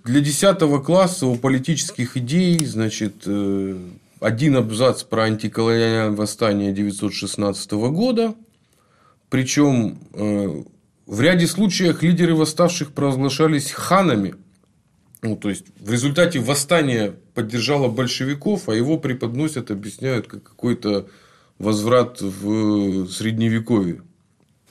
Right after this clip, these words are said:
Хм. Э, потом, значит, восстановление государственного суверенитета в форме автономии «Алаш». Хотя мы видели, что это Алаш. Ну, во-первых, никакой нигде автономии нигде не было.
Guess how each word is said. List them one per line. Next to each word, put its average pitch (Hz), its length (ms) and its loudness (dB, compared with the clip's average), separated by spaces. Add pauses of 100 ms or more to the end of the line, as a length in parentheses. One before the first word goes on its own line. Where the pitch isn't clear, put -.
Хм. 180 160 2 (1500)
Э, 113 460 4
потом, 139 300 4
значит, 143 400 2
восстановление 185 720 2
государственного 170 640 2
суверенитета 156 640 2
в - 60 -6
форме 147 340 2
автономии 139 680 2
«Алаш». 131 600 4 (540)
Хотя 156 360 2
мы 147 160 4
видели, 147 440 4
что 135 280 -2
это 127 260 2
Алаш. 135 280 2
Ну, 143 100 4
во-первых, 135 440 2
никакой 147 380 2
нигде 156 480 2
автономии 151 640 2
нигде 143 360 -2
не 170 200 2
было. 120 320 -2